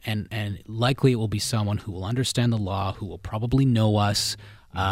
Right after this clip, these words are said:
Speaker 1: um, and, and we'll, we'll, we'll get to a reasonable p-, place in, in, uh, you know, short order, hopefully.
Speaker 2: Four one six, eight seven oh, six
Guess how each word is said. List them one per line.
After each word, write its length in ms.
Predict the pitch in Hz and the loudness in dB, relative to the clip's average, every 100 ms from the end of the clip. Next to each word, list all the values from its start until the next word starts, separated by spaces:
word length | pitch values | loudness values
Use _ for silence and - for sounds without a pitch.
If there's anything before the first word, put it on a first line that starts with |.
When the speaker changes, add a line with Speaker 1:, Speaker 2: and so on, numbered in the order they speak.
| 95 | 0
Speaker 1:
um, 180 | 95 92 - | -2 -6 -6
and, 580 | 104 104 104 104 104 - | -4 -2 -2 -2 -4 -6
and 180 | 110 113 | -6 -4
we'll, 140 | 117 | -6
we'll, 320 | 117 127 127 - 127 | -6 -6 -6 -8 -8
we'll 140 | 123 | -6
get 220 | 123 127 | -6 -8
to 120 | - 127 | -4 -2
a 80 | |
reasonable 480 | 113 110 120 117 113 | 0 0 0 0 -2
p-, 160 | 110 113 117 | -4 -8 -8
place 400 | - 107 127 - | -10 -8 -8 -6
in, 180 | 117 113 | -6 -6
in, 260 | 117 110 110 | -8 -8 -6
uh, 260 | 110 113 - 110 | -6 -8 -12 -18
you 80 | 120 | -14
know, 80 | 104 | -14
short 260 | - 110 | -12 -14
order, 200 | 117 180 | -12 -12
hopefully. 380 | - - - 101 - - - - - - - - | -12 -16 -20 -20 -20 -20 -20 -12 -10 -10 -14 -2
Speaker 2:
Four 240 | 165 165 | 4 4
one 180 | 165 160 | 4 2
six, 320 | - 180 - | 2 0 4
eight 200 | 143 151 | 4 4
seven 300 | - 151 160 | 2 2 4
oh, 200 | 160 160 | 2 0
six 300 | 120 147 - | 0 -4 -2